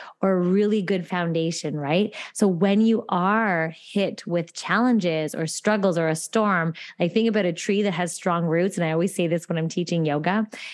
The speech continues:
is when we have strong roots and we feel grounded, when the wind blows, we're less likely to tip over. Or like a house, you know, when, when the big bad wolf huffs and puffs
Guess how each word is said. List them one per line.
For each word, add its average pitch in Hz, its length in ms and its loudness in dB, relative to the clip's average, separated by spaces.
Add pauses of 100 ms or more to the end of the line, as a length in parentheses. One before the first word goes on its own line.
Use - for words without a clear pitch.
(140)
is 190 280 2
when 196 160 4
we 196 80 4
have 190 200 2
strong 202 380 2
roots 190 380 2
and 185 80 0
we 180 80 0
feel 175 260 -2
grounded, 175 800 0 (220)
when 190 160 2
the 185 80 2
wind 196 340 -2
blows, 180 400 0
we're 180 120 0
less 170 420 -2
likely 170 300 0
to 165 120 -6
tip 160 340 -2
over. 156 480 0
Or 170 300 2 (220)
like 175 160 2
a 190 40 4
house, 170 540 0
you 170 160 0
know, 165 60 2
when, 175 260 0
when 165 340 0 (160)
the 196 80 2
big 202 220 2
bad 190 300 2
wolf 196 180 2
huffs 202 400 -2
and 190 140 0
puffs 196 420 0